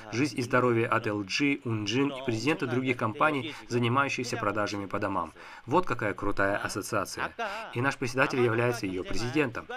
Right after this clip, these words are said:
Я уже говорил, что есть две стратегии, чтобы конкурировать с Ам-, с Amazon. Мы уже убедились в непревзойденной конкурентоспособности продукции Atomy.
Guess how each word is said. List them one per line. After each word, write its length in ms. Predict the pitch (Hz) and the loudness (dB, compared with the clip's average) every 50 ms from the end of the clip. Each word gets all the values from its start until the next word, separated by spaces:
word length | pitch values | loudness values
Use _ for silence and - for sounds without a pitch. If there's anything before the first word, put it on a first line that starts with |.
| 262 - - - - | -10 -10 -12 -4 2
Я 140 | - 156 180 | 6 6 8
уже 160 | 180 165 165 | 8 6 6
говорил, 300 | 156 170 165 170 165 156 | 6 6 8 8 8 6
что 160 | 131 - - | 4 2 2
есть 220 | 143 139 139 123 113 | 4 4 4 4 2
две 120 | 117 143 | 2 0
стратегии, 460 | 147 - 165 - 123 - 165 147 127 | 2 4 2 2 2 2 2 2 2
чтобы 240 | 113 - - 117 113 | 2 2 0 -2 -2
конкурировать 640 | 104 117 110 113 113 120 123 135 135 127 117 113 - | 0 -2 -2 -2 0 2 4 4 4 4 2 0 -2
с 60 | - | -4
Ам-, 160 | 127 127 - - - - | -4 -4 -6 -8 -12 -4
с 80 | - | 0
Amazon. 440 | - 107 110 107 98 107 95 85 - - - - - - - - | 2 4 4 4 4 2 0 -2 -4 -10 -14 -16 -16 -16 -10 -2
Мы 140 | 135 156 180 | 2 4 4
уже 160 | 175 147 160 | 6 6 6
убедились 500 | 151 139 143 135 151 156 147 139 - - | 4 4 4 4 4 4 4 4 0 -2
в 160 | - - 110 | -6 -4 0
непревзойденной 640 | 131 156 147 147 139 120 120 131 123 147 156 151 135 | 2 2 4 4 2 4 4 4 4 4 4 2 2
конкурентоспособности 920 | 110 127 120 117 135 135 135 - 113 120 - 113 120 147 131 131 - - | 0 -2 -2 0 2 2 2 0 -2 -2 0 0 2 2 0 0 -2 -2
продукции 460 | 117 113 113 107 110 110 107 - - 110 | 0 0 0 2 0 0 -2 -2 -2 -2
Atomy. 460 | 110 98 - - 113 98 95 87 | -2 -2 -4 -4 -4 -4 -4 -6